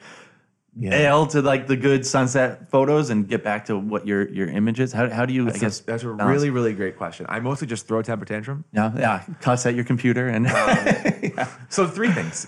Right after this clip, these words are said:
Speaker 2: Yeah.
Speaker 1: Uh, number one is try to influence the moment. I walk into the hotel room in the morning, and the first thing I say to the photographer is, "Hi." The second thing I say is, like, "Let's brainstorm first look."
Speaker 2: Yeah.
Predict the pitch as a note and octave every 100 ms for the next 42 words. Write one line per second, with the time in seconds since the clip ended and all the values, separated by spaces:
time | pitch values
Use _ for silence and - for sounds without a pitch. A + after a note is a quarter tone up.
0 | - - - B2 A2+ G#2 - - B2+ F3+
1 | G3+ C3 C#3+ G3 _ _ _ A2+ A2 G2+
2 | - - _ _ - - A#2 A#2+ A#2+ A#2
3 | - G2+ F2+ E2+ _ _ _ _ _ _
4 | _ _ _ _ _ - A2+ G#2 G2 F#2
5 | A2 A#2+ B2+ A2 G#2+ G2+ A#2 B2 A2 G#2+
6 | G2+ F#2 F#2+ G2+ A#2 C#3+ - _ G2 F2+
7 | - A2 A2 F#2+ G2+ F#2 F2+ G2 F2+ F2+
8 | E2+ F2+ - F2+ F#2 - G2 F#2+ F#2+ F2+
9 | F#2 F2 F2 E2+ F2+ F#2+ G#2 - E2+ _
10 | _ G2 F2+ E2+ F#2 F2 E2 D#2+ D#2+ -
11 | D#2+ - -